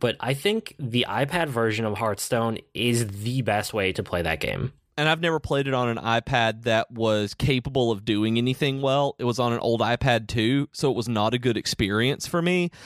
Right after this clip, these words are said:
Speaker 2: but I can totally see that. That I
Speaker 1: Basically, I
Speaker 2: can
Speaker 1: mean, imagine,
Speaker 2: absolutely see.
Speaker 1: like, the smoothness and the graphics of the P C version, except on a touch interface and having, unlike the phone where they have to make a couple concessions because it's cramped and
Speaker 2: Mm-hmm.
Speaker 1: you have to, like, hover over your hand and, like, kinda sort through your hand a little bit,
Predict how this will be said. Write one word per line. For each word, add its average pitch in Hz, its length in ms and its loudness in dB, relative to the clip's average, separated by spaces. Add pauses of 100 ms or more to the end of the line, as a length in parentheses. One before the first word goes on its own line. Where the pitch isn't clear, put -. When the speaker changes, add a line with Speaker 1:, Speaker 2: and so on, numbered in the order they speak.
(240)
Speaker 2:
but 151 140 0
I 143 80 2
can 135 180 -6
totally 127 420 0
see 104 260 0
that. 78 280 -8
That - 60 -14
I - 160 -18
Speaker 1:
Basically, 147 240 4
I 147 160 2
Speaker 2:
can 131 100 2
Speaker 1:
mean, 143 200 2
imagine, 143 400 2
Speaker 2:
absolutely 113 360 2
see. - 380 -2
Speaker 1:
like, 113 240 -2
the 110 100 0
smoothness 117 840 0
and 107 160 0
the 104 40 0
graphics 98 560 0
of 101 200 0
the 98 80 -2
P 117 240 0
C 107 200 0
version, 127 540 -2
except - 400 0 (300)
on 110 180 0
a 110 80 2
touch - 380 -2
interface 135 580 0
and 110 120 -2
having, 110 480 0 (420)
unlike 143 400 0
the - 80 -4
phone 117 420 0
where 120 120 0
they 113 100 0
have 110 220 -2
to - 80 -4
make 104 200 0
a 110 60 2
couple - 300 -2
concessions 104 640 0
because 101 260 0
it's - 120 -2
cramped 110 420 2
and 135 80 2
Speaker 2:
Mm-hmm. 147 60 2
Speaker 1:
you 110 60 2
have 107 120 -2
to, 123 60 -2
like, 104 160 -2
hover 104 320 -2
over 95 160 0
your 98 100 -4
hand 156 320 2
and, 110 100 -2
like, 98 140 -4
kinda 104 220 0
sort 110 240 2
through 104 160 -2
your 101 80 2
hand 113 180 0
a 123 60 0
little 131 140 2
bit, 135 200 0